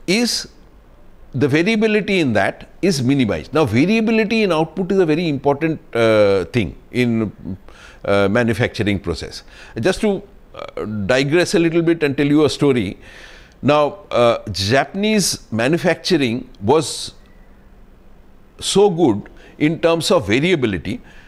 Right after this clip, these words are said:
uh, that they were many times better than what the specification called for. Just to give you an example, Ford Motor Car at one time, uh,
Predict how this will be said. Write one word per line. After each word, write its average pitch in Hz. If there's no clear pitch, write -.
uh, 110
that 131
they 165
were 170
many 147
times 180
better 190
than 170
what 143
the 165
specification 165
called 156
for. -
Just 170
to 202
give 175
you 185
an 175
example, 143
Ford 196
Motor 151
Car 113
at 120
one 135
time, 117
uh, 104